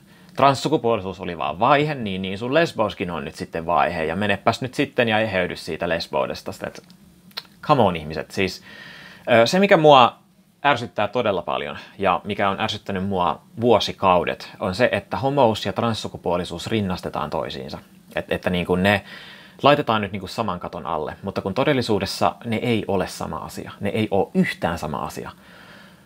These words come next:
Transsukupuolisuus on kehonkuvahäiriö, siis identiteettihäiriö, kun taas homous tai lesbous on seksuaalinen suuntautuminen.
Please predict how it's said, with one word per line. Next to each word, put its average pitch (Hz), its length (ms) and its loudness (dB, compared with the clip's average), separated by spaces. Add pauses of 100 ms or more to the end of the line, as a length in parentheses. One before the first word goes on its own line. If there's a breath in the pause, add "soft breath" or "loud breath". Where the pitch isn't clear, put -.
(440 loud breath)
Transsukupuolisuus 110 840 2
on 113 140 -6
kehonkuvahäiriö, 107 1040 0
siis - 240 -12
identiteettihäiriö, 90 1040 -2 (100)
kun 98 180 -4
taas - 400 0
homous 127 380 4
tai 95 220 2
lesbous 104 600 0 (420 loud breath)
on 101 140 -6
seksuaalinen 92 520 0
suuntautuminen. 78 640 -4